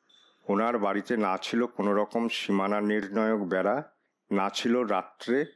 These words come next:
পর্যাপ্ত আলোর ব্যবস্থা। বিশি বুড়োর জমিটা ছিল আপামর জনতার জন্য বাস রাস্তায় পৌঁছাবার সহজ উন্মুক্ত পথ।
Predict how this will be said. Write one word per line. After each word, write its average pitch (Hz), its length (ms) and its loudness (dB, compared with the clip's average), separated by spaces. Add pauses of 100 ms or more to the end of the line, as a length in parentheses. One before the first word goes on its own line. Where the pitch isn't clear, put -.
(200)
পর্যাপ্ত 98 580 -2
আলোর 113 340 0
ব্যবস্থা। 87 680 -4 (1120)
বিশি 117 280 2
বুড়োর 147 320 2
জমিটা 120 380 2
ছিল 120 400 2 (260)
আপামর 127 640 -2
জনতার 113 520 0
জন্য 139 380 2 (300)
বাস 98 360 -2
রাস্তায় 131 320 -2
পৌঁছাবার 120 640 0 (300)
সহজ 120 640 -2 (280)
উন্মুক্ত 110 560 2 (100)
পথ। 80 320 -2